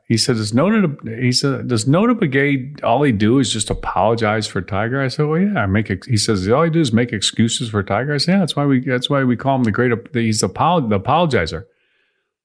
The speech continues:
I can't, I can't even wa-, I can't watch it, Tim. I can't watch it. I, I, like, he, he must've, my friend must've been watching, uh, Golf Central or whatever you call it. I can't even watch that stuff.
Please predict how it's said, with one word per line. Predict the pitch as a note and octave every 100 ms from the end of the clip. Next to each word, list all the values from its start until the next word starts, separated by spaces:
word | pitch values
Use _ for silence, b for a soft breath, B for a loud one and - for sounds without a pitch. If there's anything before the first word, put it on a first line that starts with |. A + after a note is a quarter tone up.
| -
I | A#2+
can't, | D#3 F3 G2
I | B2+
can't | - G#2+
even | F2 D2+
wa-, | C#2 C2
I | A2
can't | A2 C3+ F#2+
watch | D#2+ E2
it, | - _ -
Tim. | F#2+ F2 - _ _
I | G2
can't | G2 G2
watch | E2 E2 -
it. | D3+
I, | A2 A2 A2
I, | B2 A#2
like, | A2 G#2+
he, | A#2 A#2 A2 B2 - B B B B
he | B2+
must've, | E3 D3
my | C3 A2
friend | - C3
must've | A2 -
been | G2 F2
watching, | F2+ F#2 - F2 - -
uh, | F2+ - - - G#2 _ _ _ _ _ - - - D#3+ -
Golf | F2+ F#2+
Central | - G2 F2+ - G2 F#2
or |
whatever | F2 F2+ F2 E2+
you |
call | - F2+ F2+
it. | - _ _ _ _ _ _ -
I | - G#2+
can't | - G2+
even | F2 F2+
watch | E2+ F2 -
that | -
stuff. | - - -